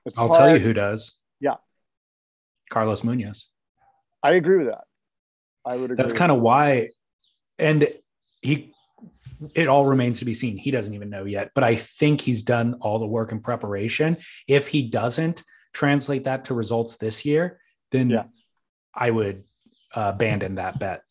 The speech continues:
Speaker 2: for
Speaker 1: Yeah,
Speaker 2: the,
Speaker 1: and
Speaker 2: for the future years. You know, it's like either it's all, ne-, it's now or never.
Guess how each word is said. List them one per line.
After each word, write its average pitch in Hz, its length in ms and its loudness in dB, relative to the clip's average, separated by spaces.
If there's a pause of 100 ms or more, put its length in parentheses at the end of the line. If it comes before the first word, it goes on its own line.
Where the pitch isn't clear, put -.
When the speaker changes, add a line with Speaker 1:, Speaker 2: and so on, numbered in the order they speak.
(400)
Speaker 2:
for 135 100 4
Speaker 1:
Yeah, 156 140 6
Speaker 2:
the, 147 60 6
Speaker 1:
and 147 120 -2
Speaker 2:
for - 280 -2
the 110 60 -2
future 104 380 -2
years. 95 360 -10
You 117 80 -6
know, 101 160 -4
it's 107 140 -2
like 120 160 2
either 135 200 6
it's 131 180 2
all, 151 220 6
ne-, 127 180 2
it's 131 180 -2
now 120 200 0
or 95 60 -8
never. 90 300 -16